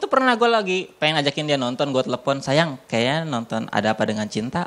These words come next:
Leh Uga nih," gitu. Terus kata dia, "Ya udah jemput aja ke rumah." Akhirnya gue jemput ke rumah.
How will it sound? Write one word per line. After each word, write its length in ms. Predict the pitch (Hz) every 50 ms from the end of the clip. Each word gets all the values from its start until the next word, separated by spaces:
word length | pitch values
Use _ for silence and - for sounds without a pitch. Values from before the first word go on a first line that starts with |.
| -
Leh 160 | 117 110 127 -
Uga 320 | 147 156 135 147 147 143
nih," 180 | 147 151 147 147 135 - -
gitu. 220 | - - - 220 247 - - - - - - - - - - - - - 1077 1077 1047 719 - - 1017 - - - - - 719 - - - - - - - - - - - - - - - - - - - - - - 403 - - - - - - - - - - - - - -
Terus 140 | - 165 165
kata 160 | 170 165 156 156
dia, 160 | 165 180 185
"Ya 160 | 175 156 156
udah 160 | 170 175 202
jemput 320 | 190 180 170 156 160 - 147
aja 240 | 165 180 190 196
ke 100 | 190 -
rumah." 380 | 185 185 185 185 190 185 185 170
Akhirnya 320 | - 117 123 131 151 160
gue 120 | 147 135 127 120
jemput 320 | 131 135 143 - 151 -
ke 80 | - 147
rumah. 400 | 131 135 143 143 139 131 123